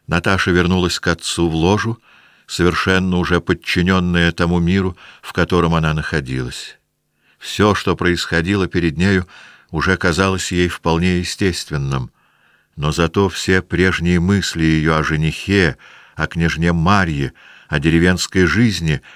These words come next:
ни разу не пришли ей в голову, как будто всё то было давно-давно прошедшее.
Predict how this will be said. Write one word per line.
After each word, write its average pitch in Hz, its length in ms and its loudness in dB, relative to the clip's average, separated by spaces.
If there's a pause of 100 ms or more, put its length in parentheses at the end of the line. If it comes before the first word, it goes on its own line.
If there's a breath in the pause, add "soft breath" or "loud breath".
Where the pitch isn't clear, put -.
(180 loud breath)
ни 87 160 0
разу 87 480 2
не 85 140 0
пришли 82 460 -2
ей 73 160 0
в 67 140 -8
голову, 117 520 0 (280 soft breath)
как - 260 -4
будто 90 500 -2
всё 110 480 2
то 95 340 -2
было 82 400 0
давно-давно 78 1080 -2
прошедшее. 64 800 -8